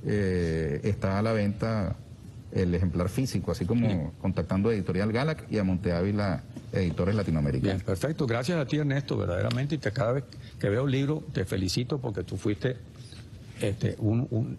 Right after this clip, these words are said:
Speaker 2: un decisivo en que el libro finalmente saliera. Iba a salir seguramente, pero que saliera justamente ahora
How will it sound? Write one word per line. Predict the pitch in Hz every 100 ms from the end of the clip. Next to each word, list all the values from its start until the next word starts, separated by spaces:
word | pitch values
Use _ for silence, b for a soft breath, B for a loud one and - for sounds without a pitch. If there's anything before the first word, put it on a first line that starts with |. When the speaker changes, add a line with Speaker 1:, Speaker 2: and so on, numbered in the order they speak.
| -
Speaker 2:
un | 117 147
decisivo | 127 - 123 180 196 202
en | - 104
que |
el | 98
libro | 95 110 131 -
finalmente | 131 143 131 123 143
saliera. | 113 123
Iba | 139
a | 220
salir | 156 127
seguramente, | 107 95 107 104 92 87
pero | 90 90
que | 92
saliera | - 92 101 123
justamente | 104 101 107 98 95
ahora | 92 107 131